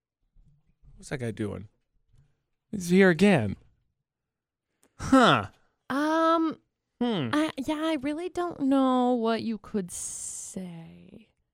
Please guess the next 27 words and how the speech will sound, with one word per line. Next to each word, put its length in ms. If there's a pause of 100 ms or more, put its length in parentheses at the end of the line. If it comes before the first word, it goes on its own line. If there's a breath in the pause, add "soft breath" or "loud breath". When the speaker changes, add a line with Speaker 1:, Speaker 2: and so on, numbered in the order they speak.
(400)
Speaker 2:
'Cause 180
the 200
answer's 340
probably 640
not 480 (420)
anything. 640 (600)
Speaker 1:
Not 320
anything. 400
Just 180
sit 200
there 240
and 80
Speaker 2:
You 60
Speaker 1:
just 100
Speaker 2:
just 220
have 220
to 300
wait. 460 (260)
Speaker 1:
For 100
the 120
record, 560
also, 460
uh, 420
Ashley 340
didn't 100
mention 260
this. 160